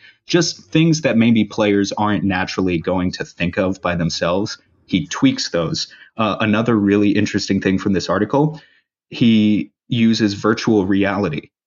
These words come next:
as a way of trying to teach players, uh, to do more intensive film studies. Another quote, he says, "There's a company I use that's able to cut game film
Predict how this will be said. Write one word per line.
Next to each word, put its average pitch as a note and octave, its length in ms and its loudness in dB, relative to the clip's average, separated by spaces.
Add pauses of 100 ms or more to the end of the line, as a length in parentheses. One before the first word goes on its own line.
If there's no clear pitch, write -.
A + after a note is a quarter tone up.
as G2+ 200 -2
a G2+ 60 2
way F#2+ 320 0
of G2+ 140 -6
trying F#2+ 340 -2
to F#2+ 120 -4
teach E2 320 -6
players, F#2 600 -2
uh, F2+ 300 -4
to - 160 -6
do G2 440 0
more G2+ 240 0
intensive F2 480 -4
film F#2 260 -4
studies. A2+ 440 -2 (300)
Another G#2 280 0
quote, G#2+ 360 0
he G#2+ 140 0
says, F#2+ 480 -4 (300)
"There's G#2+ 160 2
a G#2 60 -2
company A#2 380 2
I G#2 100 0
use G#2 340 2
that's F#2+ 200 -4
able G#2 180 2
to F2+ 60 0
cut G#2 380 -6
game G2+ 260 0
film G#2 300 -2